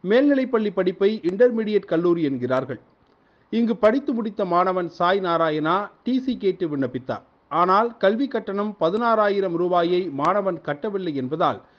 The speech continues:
டி சி தர கல்லூரி மறுத்தது. இதனால் மாணவர் சங்கத்தின் உதவியை நாடினார் சாய் நாராயணா.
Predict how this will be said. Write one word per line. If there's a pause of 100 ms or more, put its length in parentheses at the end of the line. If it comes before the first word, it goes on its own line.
(240)
டி
சி
தர
கல்லூரி
மறுத்தது. (580)
இதனால்
மாணவர்
சங்கத்தின்
உதவியை
நாடினார்
சாய்
நாராயணா.